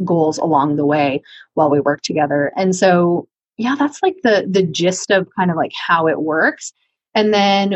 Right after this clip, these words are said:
we get on weekly, almost weekly calls, not quite, because sometimes certain things I feel like people need the time to go away and, like, really dive in and do their,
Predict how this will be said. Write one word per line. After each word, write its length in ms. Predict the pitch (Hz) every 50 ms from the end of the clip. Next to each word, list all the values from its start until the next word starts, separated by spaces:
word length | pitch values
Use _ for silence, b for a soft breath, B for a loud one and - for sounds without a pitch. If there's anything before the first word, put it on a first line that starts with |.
| 190 -
we 160 | 208 208 190
get 160 | 180 190 185
on 300 | 175 170 165 170 165 156 -
weekly, 640 | 196 190 190 185 - 185 180 180 175 175 180 - _ _ _ -
almost 320 | 247 247 220 190 185 -
weekly 300 | 156 143 - - 127 127
calls, 340 | - - 113 107 113 110 -
not 200 | 185 170 160 -
quite, 300 | - - - - - - -
because 300 | 165 - 165 151 143 -
sometimes 580 | - 156 156 - 165 156 151 147 151 143 - _ _ _ _ _ _ _ _ _
certain 320 | - - 330 302 240 269 262
things 220 | 269 254 240 214
I 80 | 190 180
feel 160 | 180 190 180
like 120 | 175 175 -
people 280 | - 185 180 180 175
need 300 | 170 175 185 185 190 185 170
the 80 | 175
time 280 | 175 - 175 165 165 175
to 80 | 180
go 160 | 170 - 170 165
away 260 | 160 160 156 151 170
and, 100 | 170 165
like, 160 | 156 147 151 -
really 320 | 165 175 170 160 160 160 156
dive 320 | 165 165 156 156 156 147
in 180 | 160 156 160 160
and 200 | 151 139 147 147
do 200 | - 160 156 147
their, 400 | 151 147 143 139 143 151 147